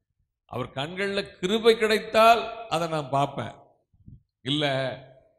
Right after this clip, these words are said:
உன் மேல எனக்கு பிரியம் இல்லப்பா" அப்படின்னு சொல்லிட்டா, "இதோ நான் இ-, இங்கேயே என்ன செய்தறேன்? இருந்துறேன். இந்த வனாந்திரத்திலே நான் இருந்து விடுகிறேன்."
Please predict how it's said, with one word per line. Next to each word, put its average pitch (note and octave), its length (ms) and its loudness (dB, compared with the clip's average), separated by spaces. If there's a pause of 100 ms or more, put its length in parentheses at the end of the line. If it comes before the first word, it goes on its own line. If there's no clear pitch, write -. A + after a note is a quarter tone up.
(120)
உன் D3+ 200 -6
மேல D3+ 200 -8
எனக்கு C#3 240 -12
பிரியம் D#3 480 -6
இல்லப்பா" C#3 440 -8
அப்படின்னு B2 220 -18 (100)
சொல்லிட்டா, A#2 720 -8 (560)
"இதோ C#3 360 -8
நான் C3 200 -10
இ-, C3 200 -14 (200)
இங்கேயே D3 440 -6
என்ன D3+ 140 -4
செய்தறேன்? D3 680 -6 (200)
இருந்துறேன். G2 340 -12
இந்த G#2 140 -12
வனாந்திரத்திலே C#3+ 760 -6
நான் C3+ 120 -8
இருந்து A#2 280 -8
விடுகிறேன்." G#2 800 -12